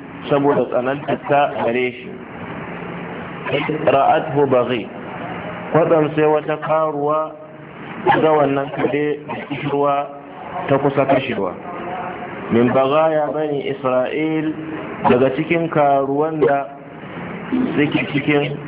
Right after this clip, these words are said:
banu Isra'il, ma'ana zuriya da ƴaƴa da suka haɗu da ƴaƴa da jikoki na wato Annabi Yaqub ko kuma Ishaq. Fa naza'at muqaha,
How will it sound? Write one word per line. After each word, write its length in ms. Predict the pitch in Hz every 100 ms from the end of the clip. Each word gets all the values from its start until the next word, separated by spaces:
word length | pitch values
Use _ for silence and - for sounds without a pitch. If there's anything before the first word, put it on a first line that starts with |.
| - - - - 104
banu 260 | 123 131 139
Isra'il, 800 | 135 - 120 120 - 151 156 147 - - - - - - -
ma'ana 480 | 113 123 131 143 127
zuriya 480 | 127 135 143 104 90 - - - - - - -
da 80 | 110
ƴaƴa 460 | 95 139 143 143 147 -
da 80 | 123 -
suka 180 | 147 156
haɗu 180 | 160
da 120 | - -
ƴaƴa 380 | - 139 - 143
da 60 | 131 113
jikoki 680 | 147 - 156 156 160 156 - - - - - - - -
na 100 | 151
wato 300 | 156 131 139 -
Annabi 320 | - 143 131
Yaqub 480 | 123 120 131 139 131 - -
ko 120 | - 135
kuma 200 | 135 123
Ishaq. 460 | 110 - - 117 98 - - - - - - - - - - - - - -
Fa 80 | - 131
naza'at 440 | 156 156 110 151
muqaha, 760 | 143 156 156 135 135 143 147